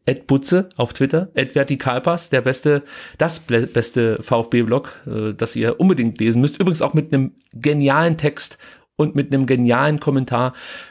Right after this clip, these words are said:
zur Causa Dietrich. Also lest euch das mal durch. Da werden viele Themen auch nochmal beantwortet, ja, oder viele Fragen, die ihr vielleicht hattet, werden da nochmal beantwortet. Und es gibt, wie gesagt, vom Dirk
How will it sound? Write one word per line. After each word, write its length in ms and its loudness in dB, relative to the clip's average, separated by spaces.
zur 180 0
Causa 380 2
Dietrich. 560 0
Also 180 2
lest 240 0
euch 140 -2
das 160 -2
mal 100 2
durch. 300 2
Da 100 2
werden 240 2
viele 240 2
Themen 340 0
auch 140 -2
nochmal 360 0
beantwortet, 840 0
ja, 280 0
oder 160 -2
viele 240 0
Fragen, 380 0
die 80 2
ihr 100 2
vielleicht 240 -2
hattet, 240 0
werden 140 0
da 80 0
nochmal 200 0
beantwortet. 520 0
Und 80 4
es 100 -2
gibt, 160 0
wie 80 0
gesagt, 280 0
vom 200 2
Dirk 360 2